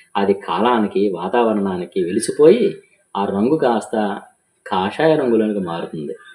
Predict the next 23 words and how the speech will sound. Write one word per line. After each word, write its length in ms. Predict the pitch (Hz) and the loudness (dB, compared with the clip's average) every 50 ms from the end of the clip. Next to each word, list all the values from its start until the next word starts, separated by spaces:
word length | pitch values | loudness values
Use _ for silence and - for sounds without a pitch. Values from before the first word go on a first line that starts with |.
| - _ _ _ _ _ - | -20 _ _ _ _ _ -6
మనం 120 | 104 101 | -6 -4
చూస్తూ 340 | 92 - 107 104 - - 127 | -2 0 0 0 0 0 -2
ఉంటాం 240 | 120 117 120 123 123 | -2 0 0 0 0
కదా, 220 | 120 117 147 202 240 - - _ _ _ _ _ _ _ - | 0 0 -2 -2 -4 -6 -12 _ _ _ _ _ _ _ -10
మానవ 360 | 87 82 85 101 131 160 160 | -6 -4 -2 0 2 2 4
జీవితంలో 960 | 151 151 139 - - 131 123 120 113 95 - - 120 113 101 87 85 87 - - _ _ _ _ - | 4 2 2 0 0 -2 -2 -2 -4 -4 0 2 4 4 4 2 0 -4 -8 -12 _ _ _ _ -4
ఆవేశము, 720 | 90 95 98 98 104 98 95 - 87 82 85 - 185 233 - - | -2 0 2 4 4 4 2 0 -4 -10 -10 -10 -10 -12 -12 -12
ఉద్రేకము 760 | 113 95 92 - 113 113 113 107 95 92 85 85 80 80 80 - - | -10 -10 -4 2 6 6 6 6 4 0 -4 -8 -8 -10 -8 -6 -6
తగ్గి 320 | 92 98 - 226 233 180 - - - - - - - - | -6 -4 -2 -2 -2 -2 -4 -6 -12 -20 -20 -16 -12 -8
శాశ్వతమైన 680 | - - - 123 - - - 131 - 120 110 107 101 98 | -4 -2 -2 -2 -2 0 0 2 2 2 2 2 0 -2
సత్యం 440 | - - - - - - 139 135 | -2 -4 -6 -6 -4 -4 -2 0
వైపు 200 | 127 113 107 - | 0 0 0 0
మళ్ళీ 320 | 110 98 92 95 95 95 92 - - | 0 0 0 2 2 0 0 -2 -2
పరిణతి 300 | 92 95 107 120 110 113 | -2 0 2 2 2 0
అనేది 440 | 107 101 95 90 85 85 80 78 80 - - - - - - - - - | 0 0 0 -2 -2 -2 -2 -4 -4 -6 -10 -14 -20 -20 -20 -12 -4 -2
చాలా 200 | 117 123 139 147 | 0 0 0 0
సహజమైన 600 | - - - - - 131 143 156 160 156 156 151 | -2 -2 -2 0 2 4 4 6 6 4 4 4
విషయం. 300 | 135 127 - - 127 92 - - _ _ _ - | 2 2 2 2 0 0 -2 -8 _ _ _ -18
అంటే 400 | 175 175 180 - 139 190 - - - - 208 | -16 -12 -4 -2 0 0 -2 -2 -8 -10 -8
మన 140 | 196 - | -8 -8
ధర్మం 580 | 165 - - - - - 262 113 - 160 180 202 - - - - - - - - | -8 -6 -6 -4 -2 -2 0 -2 -2 -4 -8 -10 -12 -16 -18 -20 -20 -20 -4 0
ప్రకృతి 380 | 110 - - - - 160 - - | 0 0 2 0 -2 -2 -2 -2
సిద్ధమైనటువంటిది. 1120 | - - - - - 98 95 95 92 82 - 85 85 - 101 - - - 85 82 - - | -2 -2 -4 -4 -6 -6 -4 -4 -6 -8 -8 -10 -8 -8 -6 -6 -4 -4 -2 -2 -2 -4